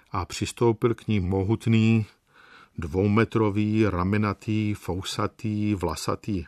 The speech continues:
Aljašan a zahučel: "Máš marihuánu?" Na Aljašce totiž je marihuána povolena, protože tam neroste.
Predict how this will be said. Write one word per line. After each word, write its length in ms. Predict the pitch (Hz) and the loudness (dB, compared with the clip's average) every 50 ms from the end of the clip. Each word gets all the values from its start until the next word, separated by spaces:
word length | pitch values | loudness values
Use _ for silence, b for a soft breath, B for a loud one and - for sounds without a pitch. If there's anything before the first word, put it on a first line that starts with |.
| - - | -10 -10
Aljašan 720 | - - 87 92 98 98 98 - - - 113 113 117 - | -8 -6 -4 -2 -2 -4 -4 -4 -4 -2 -2 -2 -2 -4
a 200 | - 98 82 73 B B B B B B B B B B B | -6 -8 -8 -8 B B B B B B B B B B B
zahučel: 800 | - - 85 92 85 80 95 92 - - - - 95 85 76 73 - _ b b b b b b b b b b b | -8 -6 -4 -4 -4 -2 -4 -4 -4 -4 -6 -4 -4 -4 -6 -8 -10 _ b b b b b b b b b b b
"Máš 280 | - 87 92 92 - - | -8 -6 -4 -4 -4 -4
marihuánu?" 920 | 87 82 80 87 107 113 98 117 117 113 113 110 107 110 110 104 104 90 - - _ _ _ B B B B B B B B B B B B B B B B B _ | -4 -4 -2 -2 -2 0 0 0 2 2 2 2 2 2 2 0 -2 -4 -8 -14 _ _ _ B B B B B B B B B B B B B B B B B _
Na 80 | - 95 | -10 -4
Aljašce 500 | - 120 120 123 120 107 - - - 117 | 0 2 4 4 4 2 0 0 -2 -2
totiž 480 | - - 101 - - 113 110 - - - | 0 0 -2 -2 -2 -4 -4 -2 -2 -2
je 100 | 107 98 | 0 0
marihuána 680 | 98 92 87 98 101 95 107 113 113 110 113 107 92 | 0 0 0 0 0 0 2 2 2 2 2 0 -2
povolena, 540 | - - 95 85 95 95 95 101 107 110 98 | -2 -4 -4 -2 0 0 0 0 0 0 -2
protože 420 | - 98 90 - - - - 95 | -2 -4 -4 -4 -4 -4 -4 -4
tam 240 | - - 98 98 95 | -4 -4 -6 -4 -4
neroste. 400 | 87 80 80 76 - - - | -4 -4 -4 -6 -8 -10 -14